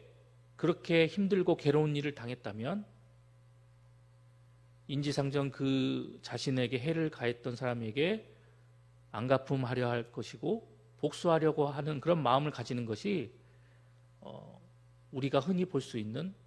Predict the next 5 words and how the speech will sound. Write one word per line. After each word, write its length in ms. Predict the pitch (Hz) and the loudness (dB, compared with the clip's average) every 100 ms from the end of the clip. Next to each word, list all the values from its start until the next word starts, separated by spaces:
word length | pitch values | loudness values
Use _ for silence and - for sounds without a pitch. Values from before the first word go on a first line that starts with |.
| - - - - - - | -20 -20 -20 -20 -20 -20
그런 320 | - - 120 117 | -14 -6 -6 -4
사람들의 580 | 151 147 123 120 160 - - - | -2 -2 -2 -4 -6 -10 -20 -18
그런 200 | - 117 | -6 -4
모습일 320 | 110 - 127 | -2 -4 -8
것입니다. 400 | - - - - | -6 -8 -8 -16